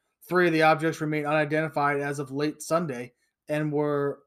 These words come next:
separately shot down within three days. The latest unidentified object was shot down on Sunday over Michigan's Lake, uh, Huron."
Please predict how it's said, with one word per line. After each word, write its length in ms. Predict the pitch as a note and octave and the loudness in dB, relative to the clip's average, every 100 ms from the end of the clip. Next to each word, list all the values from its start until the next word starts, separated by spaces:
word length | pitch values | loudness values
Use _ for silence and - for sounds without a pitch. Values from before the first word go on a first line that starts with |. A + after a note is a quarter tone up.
| _ _ _ _ _ _ _ _ _ _ | _ _ _ _ _ _ _ _ _ _
separately 560 | - - G3+ F#3+ E3+ | -2 2 2 0 -2
shot 360 | D#3 - D#3+ D3+ | -2 2 2 2
down 400 | D3+ C#3 C#3 C#3 D3 | -2 -2 -4 -6 -6
within 300 | D#3 D#3+ D3 | -4 -4 -6
three 320 | - D3+ D3+ | -4 -2 0
days. 480 | E3 D3+ - - - _ _ - | 2 0 -4 -16 -20 _ _ -4
The 60 | |
latest 360 | D3+ D#3+ D#3+ D#3 | 2 2 2 0
unidentified 600 | D3+ C#3+ D3 D3 D3 C#3 | -4 -4 -2 -2 -2 -2
object 440 | C#3 C#3+ D3+ D3 | -2 -2 -4 -6
was 80 | C#3 | -8
shot 340 | - E3 D3 | -4 -2 -2
down 180 | C#3+ D3 | -2 -4
on 80 | C#3 | -6
Sunday 480 | C#3 F#3 F3+ E3+ F3 | -4 -4 0 0 0
over 220 | D#3 D3+ | -2 -2
Michigan's 480 | D3+ D3+ D#3 D#3 C#3 | -4 -4 -4 -6 -4
Lake, 260 | C#3 D3 - _ _ _ _ _ _ | -2 -2 -4 _ _ _ _ _ _
uh, 360 | C3+ C#3 C#3 | -6 -2 -2
Huron." 600 | C#3 - G3+ E3 F2 F#2 | -4 2 4 4 -2 -12